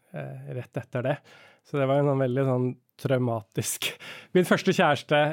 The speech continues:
rett før jeg fylte tredve år, altså be-, begravlagt bestevennen min og kona. Eh, så det var en, eh, røff start da,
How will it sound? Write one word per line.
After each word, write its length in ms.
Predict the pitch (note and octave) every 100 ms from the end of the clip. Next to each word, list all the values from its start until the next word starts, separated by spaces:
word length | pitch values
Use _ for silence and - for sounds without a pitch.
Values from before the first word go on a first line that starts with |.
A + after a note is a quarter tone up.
| E3+ D3+
rett 160 | -
før 160 | D#3 C#3+
jeg 60 | D#3
fylte 220 | C#3+ C#3
tredve 320 | D3+ C3 B2+
år, 240 | C3 C3+ B2+ - - - _
altså 160 | A#2+ C3 A#2+
be-, 220 | C3 C3
begravlagt 640 | C3 C3 C3 A#2+ B2+ A#2+ C#3
bestevennen 560 | C3 - B2 B2 A#2+
min 180 | B2 B2+
og 60 | B2+
kona. 380 | C3+ B2+ C3+ C3 - - _ _ _ _ _
Eh, 420 | - C3 C3 C3+ C3+
så 140 | C3+
det 140 | C3 G3
var 200 | F#3+ D#3
en, 100 | D#3 D#3 D3+ D3
eh, 460 | D3 D3 D3 D3 D3 C#3+
røff 180 | C#3+ - - - _
start 720 | - - - C3+ D3 E3 -
da, 120 | C#3+